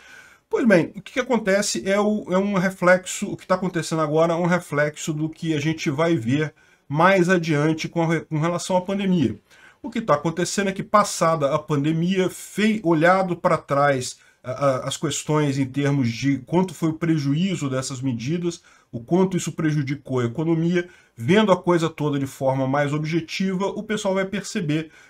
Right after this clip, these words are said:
de forma muito mais clara o nível de problema que você tem nisso daí, né? Então, bom, o que que foi o caso específico aqui do Andrew Cuomo? Ele foi denunciado por onze mulheres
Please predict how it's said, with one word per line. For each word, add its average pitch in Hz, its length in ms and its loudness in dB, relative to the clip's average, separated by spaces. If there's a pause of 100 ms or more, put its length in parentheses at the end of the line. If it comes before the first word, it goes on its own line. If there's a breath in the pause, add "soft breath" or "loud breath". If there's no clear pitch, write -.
de 180 100 -8
forma 165 280 2
muito 170 260 0
mais 185 300 -2
clara 165 600 2
o 196 80 -4
nível 175 440 2
de 156 100 -4
problema 156 580 -2
que 160 120 -8
você 165 260 -6
tem 143 340 -4
nisso 139 240 -8
daí, 143 320 -4
né? 175 220 -2 (880)
Então, 190 420 2 (640 loud breath)
bom, 196 300 6 (100)
o - 80 -8
que 294 140 -2
que 254 100 -4
foi 240 200 0
o 226 100 2
caso 185 460 4
específico 196 960 0
aqui 175 400 0
do 165 320 2
Andrew 170 280 4
Cuomo? 165 460 4
Ele 175 220 0
foi 190 480 4
denunciado 180 800 2
por 185 240 -6 (100)
onze 277 480 2
mulheres 175 840 0